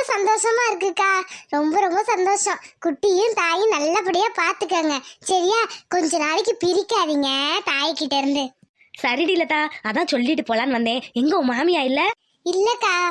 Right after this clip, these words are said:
Speaker 1: அவங்க கொல்லைப்புறத்துல கொஞ்சம் படுத்திருக்காங்க காத்தோட்டமா.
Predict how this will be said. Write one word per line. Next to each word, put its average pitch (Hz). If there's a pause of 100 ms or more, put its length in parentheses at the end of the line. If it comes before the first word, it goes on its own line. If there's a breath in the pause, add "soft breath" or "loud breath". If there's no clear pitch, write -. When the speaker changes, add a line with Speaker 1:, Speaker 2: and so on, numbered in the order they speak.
(180)
Speaker 1:
அவங்க 359
கொல்லைப்புறத்துல 349 (200)
கொஞ்சம் 330
படுத்திருக்காங்க 311
காத்தோட்டமா. 294